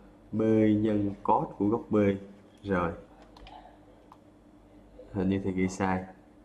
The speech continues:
A là bằng B nhân cos C và cộng C nhân cos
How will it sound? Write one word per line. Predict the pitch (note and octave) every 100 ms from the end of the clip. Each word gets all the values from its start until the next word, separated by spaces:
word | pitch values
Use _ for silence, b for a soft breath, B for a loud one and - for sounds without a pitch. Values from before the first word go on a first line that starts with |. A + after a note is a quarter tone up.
| -
A | G#2+ G#2 G#2+ G2+
là | F2+
bằng | F2+ F2 E2+ F2+ - - - - -
B | A2+
nhân | A2+ A2 A2 G#2
cos | C3 - -
C | A2 G#2 G2+ G2+
và | F#2 F2+ E2+ -
cộng | E2 F#2
C | - A#2
nhân | A2 G#2 G2+
cos | G#2+